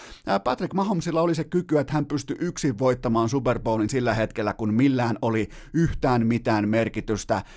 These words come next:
ja tällä hetkellä laajemmassa mittakaavassa, äh, pidemmässä otannassa kuin seitsemän, kahdeksan minuuttia. Samaa näyttöä lyö jälleen kerran pöytään meille kaikille hyvin tuttu pelaaja,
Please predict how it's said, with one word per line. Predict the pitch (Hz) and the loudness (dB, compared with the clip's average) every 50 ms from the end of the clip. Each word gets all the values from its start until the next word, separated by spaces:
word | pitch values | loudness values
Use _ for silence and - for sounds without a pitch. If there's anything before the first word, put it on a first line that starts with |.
| - - - | -20 -12 -4
ja | 131 127 | -4 -2
tällä | 127 135 139 143 143 139 | 2 2 2 4 2 2
hetkellä | 123 131 135 127 - - 120 117 113 113 110 - - - - - - - - - | 2 0 0 -2 -2 -2 0 2 2 2 0 -2 -6 -16 -20 -20 -20 -20 -14 -8
laajemmassa | - 123 131 147 165 175 160 151 143 139 135 135 127 - - 127 | -4 0 2 4 4 6 6 4 4 4 2 0 -2 -2 0 2
mittakaavassa, | 123 131 131 127 - 123 120 - 131 117 110 110 107 - - 120 | 2 2 0 0 -2 -4 -2 0 0 0 2 0 0 -2 -2 -2
äh, | 110 - - - 120 - | -2 -2 -2 -6 -6 0
pidemmässä | - 139 151 151 180 160 151 147 139 127 - 143 - - | 2 2 2 2 2 0 0 0 -2 -2 -2 -4 -2 0
otannassa | 139 135 127 131 135 117 107 104 107 104 - 120 | 2 0 2 4 2 2 2 2 0 -2 -4 -6
kuin | - - 113 117 107 | -4 0 0 0 2
seitsemän, | - 135 135 127 127 - 131 117 117 113 | 2 2 2 2 2 0 0 0 0 0
kahdeksan | - 127 123 123 113 - - 120 | 0 0 0 0 0 0 -2 0
minuuttia. | 107 107 113 113 113 110 101 - 117 110 101 | 2 2 2 4 2 0 0 -2 -2 -2 -2
Samaa | - - 135 165 175 180 175 156 | 2 2 2 2 4 4 4 4
näyttöä | 147 143 143 135 127 - - 135 123 120 | 4 2 2 0 -2 0 0 0 2 2
lyö | 123 117 113 101 | 2 0 0 0
jälleen | 85 107 98 95 107 120 151 170 160 151 | -2 -4 -6 -6 -4 -2 0 0 0 2
kerran | 143 151 147 139 135 135 127 | 0 0 2 2 0 0 0
pöytään | 127 131 127 123 123 127 123 117 120 | 0 0 0 0 0 0 0 2 2
meille | 120 113 110 110 | 2 0 0 -2
kaikille | - _ 127 117 120 - - 117 117 107 - | -2 _ -2 -2 -2 -2 -2 -2 -2 0 0
hyvin | 123 127 117 117 107 | 0 0 0 0 0
tuttu | - 107 95 - - 104 | -2 -4 -6 -4 -8 -8
pelaaja, | - - 185 190 185 175 170 151 160 160 143 | -4 -2 0 2 2 4 4 6 6 6 4